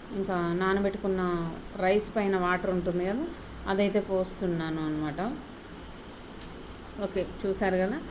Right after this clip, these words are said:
ఇంకా వాటర్ అయితే మరి మనకి అట్లా ఎసరు చూసుకుంటే కరెక్ట్ మనం రెగ్యులర్గా రైస్ వండుతాం కదండి, ఆ రైస్ పైన మనం ఎంత వాటర్ పోసేసుకుంటామో ఆ వాటర్ దీంట్లో పోసేసుకుంటే సరిపోతుంది. దీనికి ఒక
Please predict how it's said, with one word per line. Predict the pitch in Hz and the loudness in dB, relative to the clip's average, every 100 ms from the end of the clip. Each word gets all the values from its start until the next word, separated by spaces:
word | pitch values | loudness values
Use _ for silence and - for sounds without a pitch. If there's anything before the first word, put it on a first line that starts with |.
| - - - - | -10 -12 -12 -8
ఇంకా | 196 196 | -4 0
వాటర్ | 190 185 196 208 | 2 4 4 2
అయితే | 196 269 | 2 0
మరి | 262 226 226 214 | 2 2 4 2
మనకి | 202 196 202 | 2 0 -2
అట్లా | 190 196 185 185 | 0 0 0 0
ఎసరు | 202 214 208 208 | -2 0 0 0
చూసుకుంటే | 214 - 214 233 | -2 -2 -4 -2
కరెక్ట్ | 240 220 - 202 190 196 | -2 -2 0 0 2 2
మనం | 196 196 | 2 2
రెగ్యులర్గా | 190 196 214 202 190 | 2 4 4 6 4
రైస్ | 185 185 196 | 4 4 2
వండుతాం | 175 170 170 | 0 2 2
కదండి, | 170 170 170 - - - - - | 2 2 0 -6 -10 -14 -12 0
ఆ | 190 | 2
రైస్ | 190 202 - | 4 4 2
పైన | 208 196 | 2 2
మనం | 190 185 180 175 170 - | 2 2 2 0 -4 -2
ఎంత | 196 196 | 0 2
వాటర్ | 208 208 208 190 | 2 2 0 0
పోసేసుకుంటామో | 190 190 180 185 185 175 170 170 170 180 - - - - 214 | 0 0 -2 -2 0 0 2 0 0 -2 -8 -14 -14 -4 0
ఆ | |
వాటర్ | 220 226 240 294 | 2 2 2 2
దీంట్లో | 294 233 220 | 4 4 4
పోసేసుకుంటే | 208 208 196 - 208 220 | 4 2 -2 -2 -4 -2
సరిపోతుంది. | 220 180 175 170 170 170 | 0 -2 -2 -2 0 2
దీనికి | 175 175 175 170 175 - - - | 2 0 0 -2 -2 -8 -12 -6
ఒక | 180 185 175 | 0 2 2